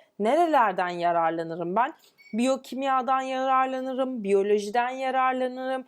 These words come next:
mikrobiyolojiden yararlanırım, genetikten yararlanırım ya da, e, başka saymadığım, yararlandığım alanlar da vardır. Bunların altını çizelim. Bunların hepsi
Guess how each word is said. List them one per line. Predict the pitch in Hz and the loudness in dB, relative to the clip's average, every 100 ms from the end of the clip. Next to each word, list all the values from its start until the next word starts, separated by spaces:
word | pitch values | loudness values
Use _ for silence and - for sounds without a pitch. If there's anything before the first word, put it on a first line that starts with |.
| _ - | _ -6
mikrobiyolojiden | 190 - 233 226 262 262 262 240 247 262 | -6 -2 0 2 2 0 -2 -2 -2 -2
yararlanırım, | 262 254 254 254 254 254 247 254 - _ 196 | -2 0 2 2 2 0 -2 -4 -10 _ 0
genetikten | 202 202 - - 262 254 | 0 0 -8 -6 -4 -2
yararlanırım | 269 262 254 254 254 254 262 262 | -4 -2 0 0 0 -2 -4 -2
ya | 269 | 0
da, | 226 285 320 _ - | 2 0 -2 _ -2
e, | 214 220 220 220 220 _ - | 2 6 6 4 2 _ 0
başka | 254 - 294 | 0 0 -6
saymadığım, | - 285 240 202 180 208 311 - _ _ _ - | 0 0 2 0 2 2 0 -6 _ _ _ -2
yararlandığım | 220 240 233 226 220 196 190 277 | 4 6 6 6 4 2 -2 0
alanlar | 233 233 226 233 233 226 | 4 4 4 2 0 0
da | 202 | 2
vardır. | 180 165 175 254 254 | 0 0 -2 -4 -2
Bunların | 240 240 233 | -2 0 -2
altını | - 220 233 226 208 180 160 | 2 2 2 0 -6 -6 -8
çizelim. | - 240 254 262 269 277 - _ _ _ _ _ _ _ _ _ _ _ - | -8 -4 -2 0 -2 -4 -12 _ _ _ _ _ _ _ _ _ _ _ -8
Bunların | 262 285 262 226 190 196 | -6 -4 -2 -2 -4 -8
hepsi | - 285 269 - - 269 311 | -6 -4 -4 -8 -6 -4 -4